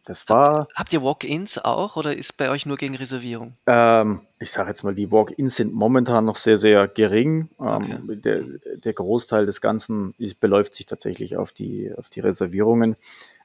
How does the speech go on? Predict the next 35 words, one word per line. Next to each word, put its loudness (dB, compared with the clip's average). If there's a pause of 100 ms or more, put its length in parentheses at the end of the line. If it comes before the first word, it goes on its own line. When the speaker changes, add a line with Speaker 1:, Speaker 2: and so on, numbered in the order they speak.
Speaker 1:
Ähm, 2 (120)
Speaker 2:
Also 0
Speaker 1:
aber 6
Speaker 2:
so, 0
Speaker 1:
man 2
Speaker 2:
dass 0
Speaker 1:
hat -10
Speaker 2:
du -8
weißt, 0
wenn -2
am -4
Abend -8
keine -8
Reservierungen -6
da 0
sind, -8
Speaker 1:
Brauch 6
Speaker 2:
äh, 2
Speaker 1:
ich, -2
Speaker 2:
und -6
es -6
Speaker 1:
kann 2
ich 0
Speaker 2:
ist -2
Speaker 1:
zumachen. 4
Speaker 2:
generell 0
Sense, -4
kannst -12
du -16
zumachen. -8
Ja, -10
Speaker 1:
Ja, 4
Speaker 2:
okay. -12
Speaker 1:
und, 6
ähm, 0